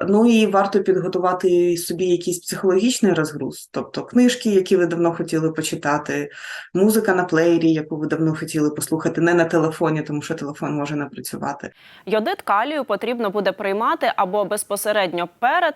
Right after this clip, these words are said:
Speaker 2: або під час вибуху, каже науковиця. Про дозування потрібно заздалегідь проконсультуватися з лікарем.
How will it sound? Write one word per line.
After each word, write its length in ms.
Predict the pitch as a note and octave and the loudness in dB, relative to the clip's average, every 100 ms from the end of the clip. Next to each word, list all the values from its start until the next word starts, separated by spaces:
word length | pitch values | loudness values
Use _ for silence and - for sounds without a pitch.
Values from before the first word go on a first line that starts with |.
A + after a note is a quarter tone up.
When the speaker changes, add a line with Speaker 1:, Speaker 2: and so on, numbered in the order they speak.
| - | -2
Speaker 2:
або 400 | F3 D#3+ A3+ D#4 | -4 -2 -4 -4
під 220 | C4+ A3 | -6 -8
час 380 | - G3 A#3 G3 | -2 0 0 -4
вибуху, 680 | E3+ A3 G#3 E3 E3 D#3+ | -2 0 0 -4 -6 -8
каже 280 | - D#3 E3 | -6 -6 -6
науковиця. 760 | E3+ F3 A#3 A3+ E3 E3 - D#3+ - | -4 -4 -2 -2 -2 -8 -6 -8 -4
Про 140 | B3+ | -2
дозування 760 | C4+ A#3 G3 F#3 B3 E4 C#4 | 0 -2 -2 0 0 0 -2
потрібно 520 | G#3+ F3 F#3 G#3+ A#3+ F#3+ | -2 -4 -2 -2 -2 -4
заздалегідь 680 | G3+ G3 G3+ G3+ G3+ F4 | -4 -2 0 0 -2 -6
проконсультуватися 1040 | - G#3+ F3+ E3+ E3+ - E3+ G3+ C#4 - G#3+ | -4 -4 -4 -4 -4 -2 -2 0 -2 -4 -4
з 100 | F#3+ | -2
лікарем. 420 | G3 F#3 D3+ C#3 | -4 -4 -10 -10